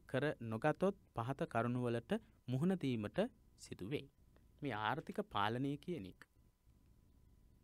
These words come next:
ආර්ථිකයේ ධාර්මිකත්වය කියන එක ඇති කරගත්තේ නැත්නම් මෙන්න මේ වගේ තත්ත්වයන් ඇති වෙන්න පුළුවන්.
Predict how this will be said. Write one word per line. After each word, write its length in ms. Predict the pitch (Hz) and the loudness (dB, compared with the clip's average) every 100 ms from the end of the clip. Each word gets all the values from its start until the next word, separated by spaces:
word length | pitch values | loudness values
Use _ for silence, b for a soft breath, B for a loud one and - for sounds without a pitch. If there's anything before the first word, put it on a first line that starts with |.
| - - _ - - | -20 -20 _ -20 -16
ආර්ථිකයේ 600 | - 120 117 127 127 123 | -2 0 0 -2 2 2
ධාර්මිකත්වය 760 | 117 107 113 123 123 131 - 139 | 2 2 2 2 2 0 0 -4
කියන 220 | 139 135 | -2 -2
එක 180 | 135 127 | -2 -4
ඇති 960 | 139 - - - - - - _ 123 120 | -6 -8 -20 -20 -20 -20 -20 _ -4 0
කරගත්තේ 440 | 127 127 120 120 | 0 0 0 0
නැත්නම් 280 | 117 127 170 | -2 0 0
මෙන්න 220 | 139 135 | 2 2
මේ 120 | 127 | 2
වගේ 180 | 120 175 | 0 -2
තත්ත්වයන් 440 | - 131 - 113 139 | -2 -2 0 -2 -2
ඇති 160 | 110 | -2
වෙන්න 160 | 98 117 | -4 -4
පුළුවන්. 260 | 110 87 | -4 -6